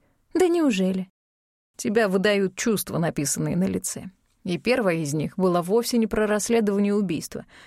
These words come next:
а про нашу с тобой приятную компанию. Смею заверить, этот смысл я вовсе не вкладывал. «Иди ты!» Тоже мне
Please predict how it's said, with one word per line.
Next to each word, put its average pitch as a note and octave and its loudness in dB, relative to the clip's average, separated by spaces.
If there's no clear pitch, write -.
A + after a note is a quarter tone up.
а F3 -2
про F3 0
нашу A#3 -2
с A#3 -8
тобой D#3+ -4
приятную F3+ 0
компанию. F#3 -2
Смею B3+ 2
заверить, C#4+ -2
этот G3 0
смысл C#4+ 0
я D#3 0
вовсе A#3+ -2
не C#4+ -2
вкладывал. D#3+ -2
«Иди D#4 2
ты!» F3 -2
Тоже F3+ 2
мне F3 -2